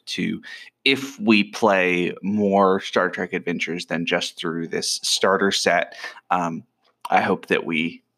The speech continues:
get a chance to generate characters, 'cause I have a couple of ideas for cool characters. Um, but anyway,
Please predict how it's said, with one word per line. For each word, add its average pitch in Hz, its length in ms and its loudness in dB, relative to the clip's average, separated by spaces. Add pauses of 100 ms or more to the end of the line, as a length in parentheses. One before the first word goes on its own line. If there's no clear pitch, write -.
(220)
get - 140 -2
a - 40 -20
chance - 340 -2
to - 80 -14
generate 85 400 -2
characters, 208 480 0
'cause - 140 -4
I 151 80 4
have 156 120 4
a 160 60 4
couple 160 440 6
of 135 160 6 (100)
ideas 151 680 2 (300)
for 131 540 2 (100)
cool 143 280 2
characters. 127 880 0 (420)
Um, 139 360 4 (120)
but - 480 2
anyway, 165 360 2